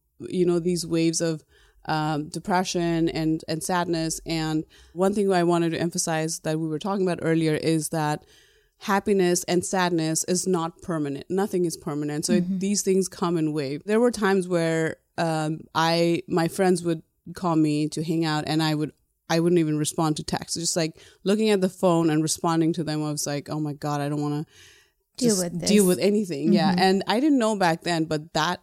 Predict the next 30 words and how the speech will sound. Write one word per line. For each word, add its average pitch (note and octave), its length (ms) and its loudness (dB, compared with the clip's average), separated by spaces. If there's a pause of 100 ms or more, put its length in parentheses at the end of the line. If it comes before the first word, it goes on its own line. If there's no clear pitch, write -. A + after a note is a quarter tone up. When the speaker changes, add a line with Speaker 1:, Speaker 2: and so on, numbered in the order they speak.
Speaker 1:
was E3+ 300 -2
also D#3+ 360 -2
a D3 120 -2
sign D#3 300 -4
of D#3+ 100 -6
depression. D#3+ 680 -2 (480)
Um, E3+ 460 4
and, F#3 440 4
um, E3 420 4 (200)
so, - 140 0
yeah, G#3+ 160 4
so G3+ 160 4
we A3 200 4
really B3 260 4
hope G#3+ 200 2
that F#3+ 260 0
in F3+ 120 4
this F3+ 200 2
episode, E3+ 560 2
we E3+ 260 2
can D#3+ 400 0 (420)
communicate G3 540 4
with E3 200 0
you D#3 160 2
what E3 280 2
are E3 160 2
the D#3+ 240 -4
early F3 320 4
signs D3+ 480 0
of, D3+ 240 -2